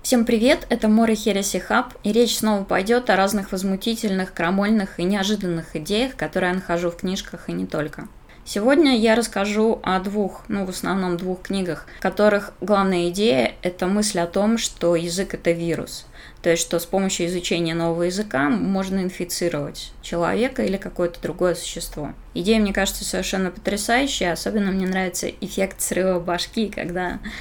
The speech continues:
размышляешь об этом немного дольше, чем пару минут. То есть речь пойдет о том, как с помощью изучения нового языка можно поменять мышление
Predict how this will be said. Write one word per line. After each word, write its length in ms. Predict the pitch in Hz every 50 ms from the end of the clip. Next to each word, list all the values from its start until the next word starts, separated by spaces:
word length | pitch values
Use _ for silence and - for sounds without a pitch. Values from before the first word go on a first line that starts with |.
| - - -
размышляешь 640 | - 180 180 185 190 - - 190 190 214 202 - 180
об 160 | 170 180 190
этом 540 | 185 185 - 180 180 175 175 175 - - - - - -
немного 500 | 202 214 214 208 202 196 190 190 190 190 180
дольше, 400 | 180 180 185 185 - - - -
чем 400 | - - - 62 - 208 196 - - - -
пару 180 | - 175 175 180
минут. 280 | 185 180 175 175 170 - - - - - - - - - - -
То 80 | 202
есть 120 | 208 208 208
речь 180 | 240 233 214
пойдет 320 | 220 185 185 190 196 190 208
о 60 | 190
том, 220 | - 233 254 294
как 160 | 294 233 190 -
с 40 |
помощью 420 | - - 202 202 202 196 - 185 180
изучения 500 | 196 196 190 - 233 202 196 185 180 180
нового 260 | 185 180 185 185 180
языка 480 | 180 175 180 190 185 - 185 185 202 214
можно 720 | 208 180 175 190 185 180 175 160 160 160 101 - - - - -
поменять 420 | - 175 185 196 202 185 175 180 -
мышление 680 | 185 180 - - 185 180 190 208 214 202 185 170 -